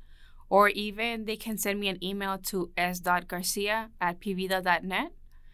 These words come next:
And then from there, either we can start, like, if it, do they just want a one-to-one? Do they just want the education? Or if you wanna connect, if you wanna be connected with a financial coach, we can start with that process as well.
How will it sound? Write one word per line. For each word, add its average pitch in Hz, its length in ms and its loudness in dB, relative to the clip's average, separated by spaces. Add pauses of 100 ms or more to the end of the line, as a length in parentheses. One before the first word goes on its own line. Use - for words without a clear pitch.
(560)
And 202 300 6
then 190 140 -2
from 202 280 2
there, 185 240 6
either 180 520 -4
we 185 100 -6
can 226 200 0
start, 208 240 2
like, 196 240 0
if 185 180 -4
it, 175 180 -2
do 185 120 -2
they 175 240 0
just 190 180 0
want 202 160 0
a 202 80 0
one-to-one? 185 680 -2
Do 175 100 -4
they 170 180 -2
just 180 280 -2
want 180 180 0
the 175 160 -2
education? 214 640 -2
Or 202 80 0
if 175 100 -2
you 180 80 -2
wanna 185 220 -4
connect, 208 400 -8
if 185 120 -4
you 190 100 -4
wanna 214 180 0
be 220 100 -6
connected 196 340 -6
with 190 120 -6
a 190 60 -4
financial 180 420 -8
coach, 240 320 -8
we 180 100 -6
can 185 180 -8
start 175 200 -4
with 170 80 -12
that 165 180 -4
process - 400 -8
as - 160 -10
well. - 220 -10